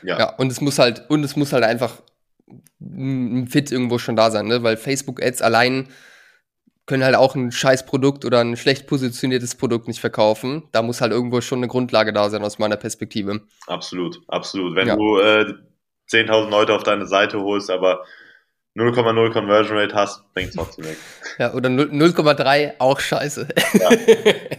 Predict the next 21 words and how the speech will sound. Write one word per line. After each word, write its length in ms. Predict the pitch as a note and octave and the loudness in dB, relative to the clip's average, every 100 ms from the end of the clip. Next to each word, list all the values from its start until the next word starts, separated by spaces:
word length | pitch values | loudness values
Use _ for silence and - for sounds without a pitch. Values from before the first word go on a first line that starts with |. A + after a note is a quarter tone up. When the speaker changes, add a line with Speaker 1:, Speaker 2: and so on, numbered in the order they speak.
| - - - - - | -8 -6 -4 -6 0
Speaker 2:
Ja, 180 | C#3 A2 | 2 2
Speaker 1:
Ja. 140 | F#2 C#3 | 0 -6
Speaker 2:
okay, 380 | B2+ B2+ A2+ A#2+ | -2 -2 -2 -10
sehr 220 | B2 C3+ D3+ | -2 0 0
spannend. 340 | - A#2+ A2 | 2 -2 0
Mit 140 | C3+ | -2
eintausend 480 | G2 F3+ G#3+ G3+ E3+ | 0 -2 2 0 2
Euro 240 | B2 F3+ D#3+ | 0 0 2
seid 180 | D3+ | 0
ihr 60 | D3+ | -2
gestartet, 440 | C#3 - D3 C#3+ | -6 0 0 0
ja? 280 | G#2+ A2 D3+ - - - _ | -2 -2 -2 -8 -20 -20 _
Wie, 1000 | - A#2+ C3 D3+ D#3+ E3 D#3+ E3 D3+ D3 _ | -18 -12 -10 -6 -2 0 2 2 -2 -10 _
wie 360 | C3 B2 C#3+ | -20 -10 -4
ist 120 | E3+ F3 | -2 -4
euch 140 | D3+ | -6
das 120 | D3 | -6
ergangen? 280 | D3+ C#3+ D3 | 0 2 2
So 220 | B2 B2 | 0 -2
Boots-, 340 | A#2+ C#3+ - - | -2 -6 -8 -10
Boots-, 280 | C#3+ D#3 | -8 -8